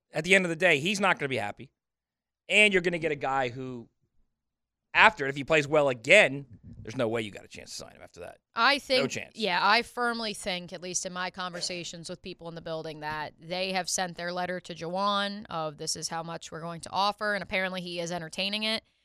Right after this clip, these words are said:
Speaker 2: Maybe they go back and forth over the next few, you know, week and a half, few days. And ultimately, personally speaking, I, I think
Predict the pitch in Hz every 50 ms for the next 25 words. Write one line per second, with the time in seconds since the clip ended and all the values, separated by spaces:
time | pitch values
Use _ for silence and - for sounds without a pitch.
0 | _ _ - 185 190 180 202 185 190 175 185 175 170 175 165 170 - 175 156 -
1 | - 185 190 208 202 - 214 208 190 190 208 202 196 196 196 - - - 208 202
2 | 202 202 202 196 196 185 196 _ _ _ 208 196 175 165 165 185 190 196 - 190
3 | 180 175 185 185 196 196 202 202 - - 180 175 170 180 185 196 202 220 220 214
4 | - - _ _ _ _ _ _ _ _ - - 185 185 185 180 175 170 170 170
5 | 165 - - - 190 190 - - 190 185 143 185 190 180 175 - - 202 208 202
6 | - - 247 240 247 247 254 240 - - 247 254 247 - 247 240 233 165 175 185
7 | 185 180 - - - 185 196 202 208 220 - - - 208 196 190 185